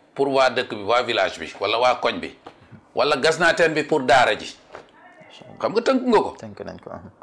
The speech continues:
Speaker 1: Tënk nañ ko foofu.
Speaker 2: Mhm.
Speaker 1: Mu nga wa tasbilul manfaa. Njëriñ li nag moom da nga koy,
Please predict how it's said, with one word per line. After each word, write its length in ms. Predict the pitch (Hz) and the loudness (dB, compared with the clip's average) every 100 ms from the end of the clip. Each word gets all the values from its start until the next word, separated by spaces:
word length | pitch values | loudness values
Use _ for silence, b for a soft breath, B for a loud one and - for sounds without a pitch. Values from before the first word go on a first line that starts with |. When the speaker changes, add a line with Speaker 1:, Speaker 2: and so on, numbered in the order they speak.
| - | -8
Speaker 1:
Tënk 200 | 123 147 | -6 -4
nañ 140 | 190 160 | -4 -2
ko 80 | |
foofu. 240 | 131 131 - - | -2 -2 -4 -18
Speaker 2:
Mhm. 200 | 95 98 _ _ _ _ _ | -20 -20 _ _ _ _ _
Speaker 1:
Mu 100 | - | -8
nga 160 | 113 117 107 92 78 - _ _ _ _ _ - | -2 0 2 0 -2 -6 _ _ _ _ _ -4
wa 140 | 139 | -2
tasbilul 680 | 170 233 208 180 214 214 247 262 - _ _ _ _ _ _ _ _ _ _ _ _ _ _ - _ _ _ _ _ | 2 0 0 0 4 4 2 -2 -10 _ _ _ _ _ _ _ _ _ _ _ _ _ _ -20 _ _ _ _ _
manfaa. 560 | - 117 151 - 92 92 | -10 -4 -2 0 0 0
Njëriñ 380 | 110 156 202 190 | 0 2 4 2
li 80 | 170 | 0
nag 160 | 175 165 | 0 -2
moom 180 | 170 | -4
da 80 | 151 | -4
nga 80 | 151 | -4
koy, 320 | 139 143 151 | -2 -2 -4